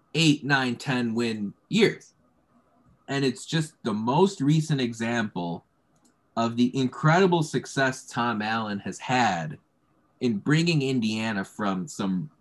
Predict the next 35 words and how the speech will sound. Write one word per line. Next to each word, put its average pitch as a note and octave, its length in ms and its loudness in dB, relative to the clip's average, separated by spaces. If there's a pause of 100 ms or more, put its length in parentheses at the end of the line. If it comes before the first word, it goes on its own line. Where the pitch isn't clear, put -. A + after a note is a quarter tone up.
(220)
really D#3 480 6
dark G2 320 0
times. - 640 -8
And B2+ 400 0
most G3 440 4
of F3 60 2
the E3+ 80 4
times C#3+ 320 2
have A2+ 100 2
been G#2 160 -2
dark G2 280 -2
for F2 100 -8
this E2 140 -10
football D#2+ 360 -8
team. - 280 -12 (760)
And A#2 200 -4 (100)
to C#3 120 -2
get D#3 380 2
Indiana C3+ 440 2
back B2+ 300 0
to B2+ 140 0
a A2 40 -4
point B2 300 -4
where G2 280 -4
they're F#2 200 -4
winning F3+ 560 4 (260)
a D#3+ 60 -12
ton G#2+ 180 -4
of G#2+ 80 -6
games, G#3+ 480 2 (220)
they're G#2 80 -4
beating B2 300 4
Michigan, A2 580 -4 (180)
Michigan A#2 400 0
State, A#2+ 440 0